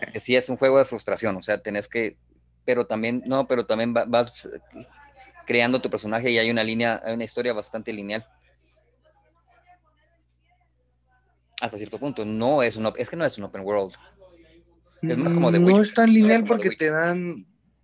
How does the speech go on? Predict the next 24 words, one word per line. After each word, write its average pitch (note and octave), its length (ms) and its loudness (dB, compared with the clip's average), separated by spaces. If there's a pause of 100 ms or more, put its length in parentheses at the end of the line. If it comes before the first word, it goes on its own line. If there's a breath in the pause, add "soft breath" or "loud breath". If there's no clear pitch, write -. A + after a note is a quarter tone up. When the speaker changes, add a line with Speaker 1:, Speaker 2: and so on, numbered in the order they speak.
(160)
Speaker 2:
te D#3+ 120 2
dan E3 240 0
chance F#3 380 -2
de F3+ 80 2
decir, D#3+ 300 -2
"Bueno, E3 240 -2
vas D3+ 180 -4
a - 20 -8
hacer E3 220 -2
esta E3+ 220 0
misión E3 440 0
o D#3 120 2
esta D#3 300 -2
misión D3 380 -4
antes". C3 600 -6 (400)
Entonces D3+ 280 -2
ahí D#3 200 4
pierde F#3 400 2
un G3 200 4
poquito, F3 520 -4
un G3 180 4
poquito D#3 420 -4
lo A2+ 100 -2
lineal. G2 460 -4